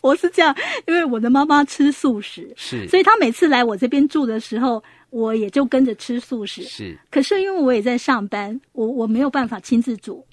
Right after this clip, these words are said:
Speaker 1: 那我讨假包，我给素食自助餐呗。<laughs> 然后，但是呢，我会，我有帮她注意到一点，就是说有黑色，啊，红色、绿色、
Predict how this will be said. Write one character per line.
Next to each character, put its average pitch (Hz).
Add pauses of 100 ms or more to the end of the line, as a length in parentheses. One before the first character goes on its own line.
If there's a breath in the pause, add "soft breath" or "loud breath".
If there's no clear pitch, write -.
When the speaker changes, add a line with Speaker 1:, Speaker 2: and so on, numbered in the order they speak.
(100)
Speaker 1:
那 294
我 285
讨 254
假 202
包， 214
我 240
给 269 (220)
素 277
食 220
自 262
助 262
餐 233
呗。 240 (140)
<laughs> -
然 339
后， 453
但 494 (100)
是 -
呢， 381
我 262
会， 302
我 277
有 262
帮 277
她 349
注 311
意 269
到 233
一 240
点， 226
就 240
是 240
说 247 (440 loud breath)
有 202
黑 277
色， 320 (440)
啊， 185 (380)
红 240
色、 302 (680)
绿 262
色、 240